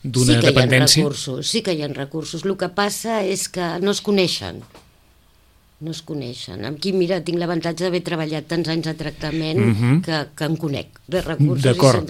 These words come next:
Speaker 2: d'enviar a la
Speaker 1: D'acord.
Speaker 2: gent,
Speaker 1: Segurament
Speaker 2: no?
Speaker 1: no es coneixen per aquest pudor general que hi ha a
Speaker 2: Exacte,
Speaker 1: l'entorn, no?
Speaker 2: exacte. I molts són privats, que això és molt trist.
Speaker 1: Molts són privats?
Speaker 2: Molts són privats, sí. Sobretot de cara als nanos joves. Tu has de fer un ingrés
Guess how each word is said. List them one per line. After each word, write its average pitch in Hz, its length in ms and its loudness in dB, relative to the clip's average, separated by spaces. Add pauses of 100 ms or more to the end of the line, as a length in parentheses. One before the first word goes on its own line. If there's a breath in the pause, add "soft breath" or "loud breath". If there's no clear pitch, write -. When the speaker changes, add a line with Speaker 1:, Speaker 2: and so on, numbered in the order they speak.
Speaker 2:
d'enviar 151 220 -8
a 135 40 -10
la 131 60 -12
Speaker 1:
D'acord. 135 240 2
Speaker 2:
gent, 139 100 -4
Speaker 1:
Segurament 147 380 6
Speaker 2:
no? - 20 2
Speaker 1:
no 143 60 6
es 135 80 2
coneixen 147 400 6
per 127 160 4
aquest 131 260 0 (360)
pudor 143 440 6
general 127 460 4
que 139 100 6
hi 123 80 6
ha 127 60 6
a - 20 6
Speaker 2:
Exacte, 127 280 4
Speaker 1:
l'entorn, 101 180 0
no? 170 160 -2 (180)
Speaker 2:
exacte. - 480 -16 (480)
I 175 80 2
molts 143 300 -2
són 156 160 -2
privats, - 640 -6
que 139 80 -6
això 156 100 -6
és 123 80 -4
molt 139 180 -2
trist. - 440 -8 (100)
Speaker 1:
Molts 151 300 2
són 147 120 6
privats? 123 460 2
Speaker 2:
Molts 165 200 -8
són - 120 -16
privats, - 540 -20
sí. - 80 -20 (440)
Sobretot 151 720 0
de 160 220 -2
cara 175 400 0
als 151 320 -2
nanos 139 340 -2
joves. 127 480 -8 (360 loud breath)
Tu 196 80 2
has 180 80 2
de 190 100 0
fer 170 160 0
un 165 120 4
ingrés 135 640 -2